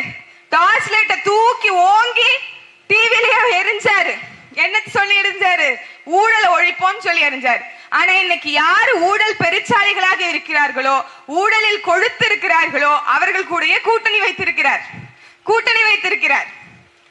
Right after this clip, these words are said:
அடுத்தது சின்ராசுன்னு ஒருத்தர் இருந்தாரு, சூரிய வம்சத்துல சொன்னாரு, "ஏ-, நான் எப்படி தேவயானி அவர்களை கலெக்டர் ஆக்கணும், அதே மாதிரி என் மனைவிய ராதிகா அவர்களை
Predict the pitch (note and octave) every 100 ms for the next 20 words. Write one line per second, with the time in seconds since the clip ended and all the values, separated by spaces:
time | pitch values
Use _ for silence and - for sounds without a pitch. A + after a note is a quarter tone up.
0 | _ - E4+ G#4 A#4 G4 A#3+ - - -
1 | _ - G4+ G#4 A4 G#4+ - G#4+ G#4+ -
2 | F#4 E4 E4 E4 D#4 A3+ - - - -
3 | - _ - F#4+ G#4+ A4+ A4+ G#4 G4+ -
4 | F#4+ A4+ F4+ - E4+ F4+ G4 F4 D#4+ G4
5 | G#4 C#4+ - - - - - C#4+ E4 D#4
6 | D4+ E4+ F4 F4 G4 A#4+ A#4 D4+ E4+ G4
7 | G#4+ G#4+ G#4 G4 F4 E4 D#4+ D#4 D#4+ F4
8 | F#4 - - F#4 D4+ F#4 - - G#4 F#4
9 | E4 - D4 D4+ D#4 F4 - A3+ A#3 E4
10 | G#4 A4 A4+ - F4+ E4 C#4 C4+ D#4 F#4
11 | F4+ F4 D4+ D#4 E4 - - - - A#3+
12 | C#4 F4+ G#4 G#4+ G4 F4 D4+ C#4 C4+ C#4+